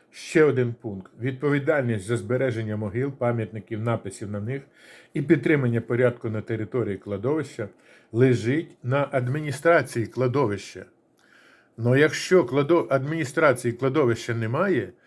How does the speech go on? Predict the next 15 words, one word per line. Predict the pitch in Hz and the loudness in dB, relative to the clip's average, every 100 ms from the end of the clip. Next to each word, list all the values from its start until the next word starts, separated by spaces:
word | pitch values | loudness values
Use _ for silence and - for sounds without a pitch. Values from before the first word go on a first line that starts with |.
| _ _ _ | _ _ _
то | 143 120 | 0 0
ця | - 127 151 | 2 4 4
відповідальність | 170 196 185 143 123 101 101 - - | 2 0 0 4 2 0 -8 -12 -8
лежить | 117 113 98 123 160 - | -2 -2 0 -2 -4 -10
на | 120 104 | -12 -10
селищній | - 131 127 - 135 | -4 -4 -4 -8 -4
раді, | 127 92 - - _ _ _ _ _ _ _ _ - - _ - | -4 -4 -8 -20 _ _ _ _ _ _ _ _ -20 -20 _ -2
тому | 123 123 | -2 0
що | 117 | 0
вони | 135 139 | 2 2
являються | 110 107 98 90 - - - _ _ _ _ _ _ _ _ - - | 2 0 -2 -6 -12 -20 -20 _ _ _ _ _ _ _ _ -12 -2
землевпорядниками. | 117 127 120 120 127 117 101 95 98 90 87 _ _ _ _ _ _ _ _ _ _ | 2 4 4 2 2 2 0 -6 -14 -16 -20 _ _ _ _ _ _ _ _ _ _
З | 107 117 | -4 4
врахуванням | 165 - 175 190 208 196 | 4 4 2 2 2 0
того, | - 151 123 113 | 0 0 2 0